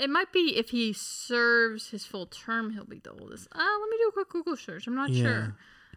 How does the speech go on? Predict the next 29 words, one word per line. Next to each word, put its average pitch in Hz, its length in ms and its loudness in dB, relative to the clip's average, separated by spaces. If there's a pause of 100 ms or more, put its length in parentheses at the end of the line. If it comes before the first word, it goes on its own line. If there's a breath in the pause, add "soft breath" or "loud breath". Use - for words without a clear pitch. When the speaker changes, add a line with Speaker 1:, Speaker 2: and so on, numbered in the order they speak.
(120 soft breath)
Speaker 1:
Um, 208 540 -6
who 277 160 -10
is 294 140 -12
the - 240 -18
oldest? 302 920 -12 (540)
I - 100 -20
thought 208 80 -12
you 185 60 -10
were 208 60 -16
gonna 180 160 -10
talk 196 260 -12
about 156 200 2
Speaker 2:
Oh, 139 40 4
Speaker 1:
it. 127 40 0
Speaker 2:
sorry. 131 340 2
No, 143 120 6
uh, 139 340 6 (200)
Speaker 1:
<laughs> 466 220 4
Speaker 2:
yeah, 185 260 6
Speaker 1:
I 214 120 4
Speaker 2:
no. 208 60 4
Speaker 1:
didn't 330 200 2
want 294 140 4
there 269 140 4
to 254 80 -4
be 254 120 -6
dead 233 240 4
Speaker 2:
Eh, 214 40 6
Speaker 1:
air. 214 240 -2